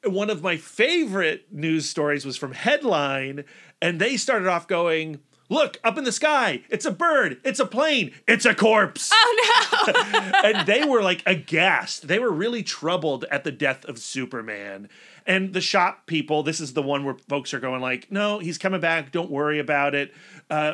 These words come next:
Speaker 1: reporter, calm down, it's not that big of a deal. This is a narrative, it's a business, blah, blah, blah." But the reporter for Headline is talking about how now comic characters like Kal-El, like Superman,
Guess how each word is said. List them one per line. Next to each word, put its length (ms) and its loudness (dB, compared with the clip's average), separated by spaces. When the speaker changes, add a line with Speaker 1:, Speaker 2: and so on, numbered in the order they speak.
Speaker 1:
reporter, 560 -2
calm 320 -2
down, 440 -2
it's 140 -10
not 220 -4
that 160 -2
big 160 -4
of 120 -6
a 80 -4
deal. 540 -4
This 240 -6
is 160 -6
a 60 -4
narrative, 480 -2
it's 160 -10
a 60 -4
business, 540 -4
blah, 280 -2
blah, 260 -2
blah." 460 -2
But 220 0
the 100 -4
reporter 560 -2
for 160 -4
Headline 760 0
is 360 -12
talking 400 -6
about 400 -2
how 560 -4
now 640 -2
comic 460 -2
characters 600 -2
like 320 -4
Kal-El, 540 2
like 200 0
Superman, 840 -4